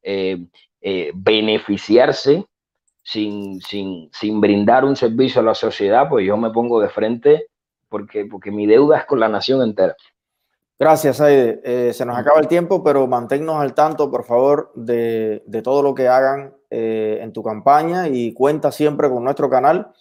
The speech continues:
Speaker 2: Somos tres mil doscientas personas, eh, que te estamos mirando y estoy seguro que hay, lo veo en los comentarios, hay gente, "Te apoyamos, te apoyamos", desde distintas partes de España. Alguno será de los cualificados para avalarte y ojalá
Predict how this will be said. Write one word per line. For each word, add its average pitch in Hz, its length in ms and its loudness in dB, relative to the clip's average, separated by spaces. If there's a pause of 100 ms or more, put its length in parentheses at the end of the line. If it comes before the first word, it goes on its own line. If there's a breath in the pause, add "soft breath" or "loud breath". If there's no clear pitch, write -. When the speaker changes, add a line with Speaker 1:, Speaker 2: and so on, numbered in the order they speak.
(240 soft breath)
Speaker 2:
Somos 120 260 -8
tres 123 140 -4
mil 135 140 -2
doscientas 131 380 -4
personas, 143 500 -4 (100)
eh, 120 180 -2
que 117 100 -6
te 117 80 -10
estamos 135 260 0
mirando 139 400 2
y - 20 4
estoy 127 200 0
seguro 131 340 4
que 131 80 2
hay, 123 160 0 (180)
lo 120 140 -2
veo 170 160 6
en 156 80 2
los 127 80 -4
comentarios, 135 480 0
hay 135 60 2
gente, 139 200 -2
"Te 131 120 0
apoyamos, 139 500 2
te 135 80 0
apoyamos", 127 560 0
desde 113 260 -6
distintas 127 480 -6
partes 135 240 0
de 139 100 -2
España. 156 480 0
Alguno 143 460 2
será 143 340 4 (480 loud breath)
de 123 220 0
los 123 200 0
cualificados 131 840 4
para 120 240 4
avalarte 147 840 2
y 135 140 -4
ojalá 120 480 2